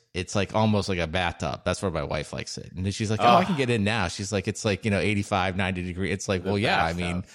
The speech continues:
Speaker 1: it's,
Speaker 2: Yes.
Speaker 1: like, barely <laughs> even refreshing. So,
Speaker 2: Hey,
Speaker 1: so,
Speaker 2: bring
Speaker 1: like,
Speaker 2: some
Speaker 1: what
Speaker 2: shampoo.
Speaker 1: level, like, was everyone in the pool at one time? That's what I wanna
Speaker 2: Well,
Speaker 1: know.
Speaker 2: okay, okay. So the first day was your, uh, you know, ten-year-old jumping into, uh, into, like, ice. It
Speaker 1: Mm-hmm.
Speaker 2: was that, you know, like, and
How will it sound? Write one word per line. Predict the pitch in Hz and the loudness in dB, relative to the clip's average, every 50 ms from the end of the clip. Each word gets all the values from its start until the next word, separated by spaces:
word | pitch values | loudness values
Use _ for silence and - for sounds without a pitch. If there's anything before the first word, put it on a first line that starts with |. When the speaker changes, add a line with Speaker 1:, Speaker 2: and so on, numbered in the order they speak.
| - _ - | -20 _ -6
Speaker 1:
it's, | 110 107 - - | -6 -4 -2 0
Speaker 2:
Yes. | |
Speaker 1:
like, | 110 104 95 - | -2 -2 -2 0
barely | - 120 117 123 120 127 127 | 0 2 2 2 2 2 0
<laughs> | 117 117 113 | 0 0 0
even | 107 110 104 95 | 0 0 0 0
refreshing. | 98 98 - - 117 127 - - 85 82 82 | 0 -2 0 0 0 0 0 -2 -6 -6 -6
So, | 87 - 123 117 110 107 | -4 0 2 4 4 2
Speaker 2:
Hey, | 107 113 92 | 0 -2 -6
Speaker 1:
so, | 101 117 107 | -6 -6 -4
Speaker 2:
bring | 92 139 147 143 | 2 6 6 6
Speaker 1:
like, | 143 127 | 6 6
Speaker 2:
some | - 156 | 6 6
Speaker 1:
what | 180 214 | 6 8
Speaker 2:
shampoo. | - 151 139 156 175 160 165 170 156 143 135 127 | 8 8 6 8 6 8 8 8 8 8 8 6
Speaker 1:
level, | - - - - - _ _ _ - | 2 -4 -20 -20 -20 _ _ _ 2
like, | 123 127 117 135 | 2 4 6 6
was | 135 127 - - | 4 4 4 2
everyone | 117 147 165 151 180 190 180 175 180 175 165 - | 2 2 4 6 6 6 6 6 6 4 4 4
in | 131 147 147 | 6 6 8
the | 139 135 | 8 6
pool | 107 - 147 135 123 120 110 98 | 6 6 6 8 8 8 8 6
at | 110 92 | 4 4
one | 110 110 107 101 98 | 4 4 4 4 2
time? | 101 98 87 78 73 67 - - | 2 2 0 0 -2 -6 -4 0
That's | 110 104 - - | 0 0 2 2
what | 123 104 | 4 4
I | 104 | 4
wanna | 98 98 | 6 6
Speaker 2:
Well, | 135 139 139 | 6 6 6
Speaker 1:
know. | 147 - | 4 4
Speaker 2:
okay, | - 110 98 | 4 4 2
okay. | 98 95 - 120 113 | 2 2 2 0 2
So | - - 151 143 | 4 4 4 4
the | 139 135 | 4 0
first | 139 - 175 190 185 - - 123 | 2 2 2 2 2 0 0 2
day | 131 123 120 110 | 4 4 4 4
was | 107 107 101 98 92 95 | 2 0 -2 -4 -4 -4
your, | 98 98 95 95 95 92 87 - | -2 0 0 2 0 0 -2 -2
uh, | 92 87 87 85 80 80 80 | -4 -4 -4 -4 -4 -6 -8
you | 69 87 90 | -8 -8 -8
know, | 87 82 | -10 -10
ten-year-old | - - 117 104 95 90 87 87 85 80 76 73 | -8 -8 -8 -6 -6 -6 -6 -6 -6 -8 -10 -8
jumping | 98 90 82 - 92 85 78 | -10 -10 -8 -10 -12 -12 -12
into, | 76 73 73 - 85 76 71 69 | -14 -14 -14 -16 -14 -14 -12 -12
uh, | 67 65 65 65 - - - | -12 -12 -12 -14 -16 -16 -18
into, | 85 76 73 - - 69 64 62 - - _ | -18 -18 -18 -18 -16 -16 -16 -16 -20 -20 _
like, | - 80 71 - - - | -16 -14 -14 -14 -16 -16
ice. | 80 71 - - - - - - _ _ - 120 | -16 -16 -16 -16 -16 -16 -16 -18 _ _ -6 0
It | 110 | 0
Speaker 1:
Mm-hmm. | 113 | 2
Speaker 2:
was | 104 - - | 2 0 -2
that, | - 71 60 - _ - 82 | -6 -12 -14 -14 _ -20 -18
you | 82 85 | -14 -12
know, | 80 73 71 67 | -10 -10 -10 -10
like, | 73 73 69 - - | -12 -14 -14 -14 -14
and | 73 80 78 78 76 | -14 -12 -12 -14 -14